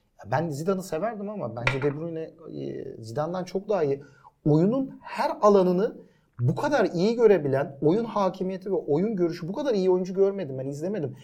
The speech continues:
Herif sahanın her yerini görüyor. Sadece belli bir noktasını değil yani. O yüzden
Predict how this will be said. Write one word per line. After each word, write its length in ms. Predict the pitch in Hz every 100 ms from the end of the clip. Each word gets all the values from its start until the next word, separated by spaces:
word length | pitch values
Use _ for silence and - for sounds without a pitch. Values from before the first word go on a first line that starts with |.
| -
Herif 200 | 196 220
sahanın 260 | - 220 233
her 200 | 165 226
yerini 320 | 226 160 123
görüyor. 320 | 113 104 101 - _
Sadece 440 | - 156 196 220 180
belli 240 | 180 202
bir 60 | 196
noktasını 500 | 180 190 - 185 160
değil 180 | 180 170
yani. 340 | 131 98 92 - _ _ _ _
O 120 | 139
yüzden 300 | 202 277 185